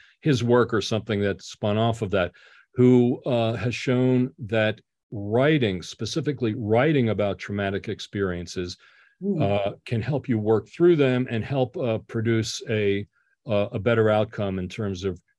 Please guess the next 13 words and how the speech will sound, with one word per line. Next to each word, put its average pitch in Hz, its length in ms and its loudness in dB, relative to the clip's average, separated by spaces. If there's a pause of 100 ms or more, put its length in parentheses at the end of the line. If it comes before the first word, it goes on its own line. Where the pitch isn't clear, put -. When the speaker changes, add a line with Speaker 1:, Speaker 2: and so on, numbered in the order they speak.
Speaker 1:
relieving 107 800 -2 (220)
some 107 260 -2
of 98 100 0
the, 98 360 -2
you 104 80 -4
know, 95 120 -4
distressing, 98 960 -4
uh, 101 300 -14
symptoms 98 640 -4
that, 90 220 -2 (360)
uh, 101 220 0
accompany 98 720 -4 (340)
trauma. 104 540 0